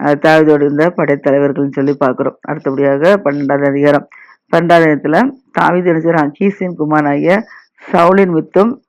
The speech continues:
மறைவாயிருக்கையில் சிக்லாகுக்கு என்ன செய்றான்? போய் போறான். இப்ப த-, இதான் சொன்னேன்ல, சவுல் ராஜா வந்து இவன் மேல பொறாமையில அவனை விரட்டி அடிக்கும்போது, ஒவ்வொரு இடங்கள்ல மலைகளை, குகைகளை, கெபிகளை, வனாந்தரத்துல எல்லாம் போய் தங்கியிருந்தான்னு சொல்லி பார்த்தோம்ல, அந்த இதுலதான் இப்ப என்ன செய்யணும்? சிக்லாக் என்ற இடத்துல இருக்கிறான்.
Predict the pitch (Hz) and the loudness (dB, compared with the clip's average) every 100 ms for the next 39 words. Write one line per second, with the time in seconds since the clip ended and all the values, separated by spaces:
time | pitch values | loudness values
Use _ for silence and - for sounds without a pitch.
0 | - 165 165 175 170 156 156 156 151 147 | -4 0 4 4 4 2 0 0 0 -2
1 | _ _ _ _ _ - 196 202 190 175 | _ _ _ _ _ -8 0 2 4 2
2 | - 170 160 160 170 165 - 254 170 160 | 0 0 0 0 0 0 -2 -2 -2 0
3 | 151 135 - 160 165 170 156 156 165 160 | -2 -4 -6 -8 -6 -4 -4 -2 -4 -6
4 | 175 175 165 165 196 175 170 170 165 160 | -4 -4 -2 0 -2 0 -2 0 -2 -2
5 | 160 156 156 156 160 208 285 - - - | -2 0 0 0 0 -2 -4 -8 -20 -8
6 | - 165 170 165 160 180 165 170 165 170 | -2 0 2 0 2 2 2 2 2 2
7 | 156 156 160 175 165 156 165 156 156 180 | 2 0 0 0 0 0 -4 -2 2 4
8 | 277 - _ _ 160 165 170 160 165 165 | 2 0 _ _ 0 4 4 2 0 0
9 | 165 170 175 165 160 165 165 170 165 170 | 2 2 2 2 2 2 0 0 -2 -2
10 | 170 165 165 170 165 160 170 170 160 170 | 0 2 2 0 2 2 2 2 2 0
11 | 170 160 160 156 160 170 160 160 165 165 | 0 -2 0 0 0 0 -2 -2 -2 -2
12 | 165 165 160 160 160 151 143 147 170 196 | -2 -4 -2 -2 -2 -2 -2 0 0 0
13 | - - - 151 185 196 185 143 135 160 | -4 -20 -4 0 2 4 4 4 2 2
14 | 220 156 151 151 151 147 185 220 202 202 | 2 0 2 2 2 0 0 -2 0 2
15 | 185 175 170 151 156 147 139 156 151 147 | 4 2 0 2 2 0 -2 0 0 -2
16 | 131 | -6